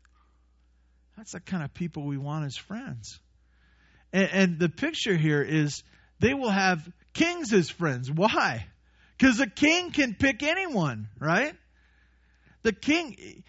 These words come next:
if you've ever been in a position of leadership and you realize the, the, the many people of harsh words, you're looking and longing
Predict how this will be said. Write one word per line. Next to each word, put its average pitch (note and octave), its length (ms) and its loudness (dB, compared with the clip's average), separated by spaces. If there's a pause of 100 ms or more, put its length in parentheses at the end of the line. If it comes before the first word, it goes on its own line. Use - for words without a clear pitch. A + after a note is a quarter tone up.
(160)
if G3+ 200 -2
you've A#3 200 2
ever C#4 240 2
been C4 220 0
in A3+ 140 2
a G3+ 60 4
position G3 560 -2
of D3+ 160 -2
leadership F3 680 -2 (360)
and F3+ 340 6 (180)
you G3 180 6
realize F3 920 4 (800)
the, E3+ 480 2
the, D#3 240 0 (640)
the E3+ 160 0
many A3 480 -2
people G3 640 -2
of C#3+ 100 -10
harsh G#3 420 -8
words, G3+ 280 -4 (240)
you're C4+ 260 2
looking C4 640 4
and F#3 180 8
longing A#3 640 4